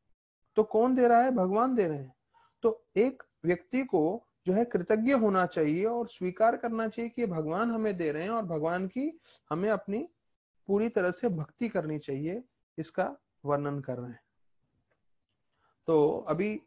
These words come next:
आखिरी दो श्लोकों का क्रमांक आ रहा है, तो उस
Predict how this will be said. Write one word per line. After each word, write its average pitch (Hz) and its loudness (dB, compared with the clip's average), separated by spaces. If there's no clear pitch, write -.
आखिरी 190 2
दो 160 -2
श्लोकों 156 -4
का 160 -4
क्रमांक 147 -4
आ 143 0
रहा 143 0
है, 147 -8
तो 165 0
उस 165 -4